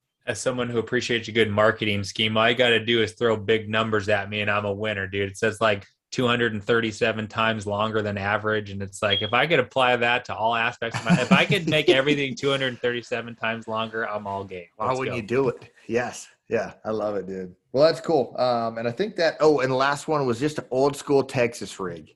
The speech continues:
Speaker 2: We were talking about it,
Speaker 1: Uh-huh.
Speaker 2: uh, a lot, you know, here this past week at Grand, but man, if you've got, so that, so that, that weightless stick worm is phenomenal in clear water. It works in stained water, but once you get into pretty stained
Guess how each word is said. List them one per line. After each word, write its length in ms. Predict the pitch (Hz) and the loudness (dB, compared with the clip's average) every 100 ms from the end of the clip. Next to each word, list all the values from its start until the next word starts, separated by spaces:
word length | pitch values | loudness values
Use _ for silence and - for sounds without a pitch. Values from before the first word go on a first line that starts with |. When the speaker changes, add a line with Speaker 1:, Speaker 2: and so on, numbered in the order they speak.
| - | -4
Speaker 2:
We 100 | 131 | 0
were 60 | 131 | 0
talking 360 | 131 120 127 | 2 0 0
about 300 | 113 110 113 | -2 2 2
it, 120 | 113 95 | 2 -2
Speaker 1:
Uh-huh. 340 | 107 98 90 | -4 -6 -6
Speaker 2:
uh, 20 | |
a 20 | 104 | -6
lot, 360 | 107 113 104 | -2 -2 -2
you 80 | 113 | -4
know, 200 | 110 104 | -4 -4
here 540 | 92 117 113 110 98 - | -2 0 0 0 -4 -8
this 120 | 110 | -14
past 340 | - 120 113 127 | -4 -2 0 -2
week 200 | 123 113 | -6 -6
at 120 | 90 | -4
Grand, 400 | 113 117 110 101 | 0 0 0 -4
but 200 | 90 - _ - - _ | -10 -12 _ -20 -20 _
man, 440 | - 127 127 123 113 _ _ | -2 2 2 0 -6 _ _
if 160 | 117 - | -10 -4
you've 220 | 143 151 | -4 0
got, 400 | 156 143 131 - | 2 4 2 -2
so 140 | 139 | -4
that, 260 | 120 117 - | -2 -2 -6
so 160 | - 151 | -6 0
that, 320 | 139 107 - | 0 0 -8
that 240 | 127 120 104 | -2 -2 -2
weightless 380 | 117 139 143 120 | -4 -2 -2 -4
stick 320 | - 131 - | -4 -6 -2
worm 320 | 120 117 107 | 0 0 -2
is 260 | 104 101 - _ | -6 -10 -14 _
phenomenal 640 | 143 135 139 139 143 135 131 | -4 0 4 4 2 0 -4
in 60 | |
clear 260 | 117 131 120 | -2 0 2
water. 380 | 113 110 110 104 | 4 4 4 0
It 80 | 92 | 0
works 380 | 113 123 123 | 0 0 -2
in 100 | 131 | -10
stained 340 | 117 123 120 117 | -8 -4 -4 0
water, 300 | 117 113 113 | 2 2 2
but 160 | 95 | -2
once 240 | 160 202 190 | -6 -8 -8
you 40 | |
get 180 | 147 147 | -4 -2
into 180 | 143 139 | -2 -4
pretty 340 | 147 - 139 147 | -6 -4 -2 -2
stained 520 | - 131 131 135 | -4 -4 -4 -8